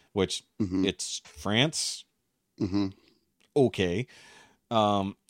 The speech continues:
Speaker 1: and then they just went, "Okay, U S is also bad because of all this." But, like, the dumb part about it in, in, in this story, okay, so they bought the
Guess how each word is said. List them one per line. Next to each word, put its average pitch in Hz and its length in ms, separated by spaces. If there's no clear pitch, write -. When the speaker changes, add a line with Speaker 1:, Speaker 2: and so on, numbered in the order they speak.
Speaker 1:
and 135 180
then 135 160
they 127 160
just 117 240
went, 117 340
"Okay, 156 260
U 127 280
S 160 160
is 107 120
also 139 340
bad 95 420
because 110 600
of 110 160
all 117 140
this." 156 180
But, 147 120
like, 127 180
the 127 100
dumb 214 260
part 151 260
about 92 300
it 76 140
in, 135 140
in, 120 240
in 113 340
this 110 160
story, 85 560
okay, 107 240
so 113 280
they 101 480
bought 131 480
the 113 440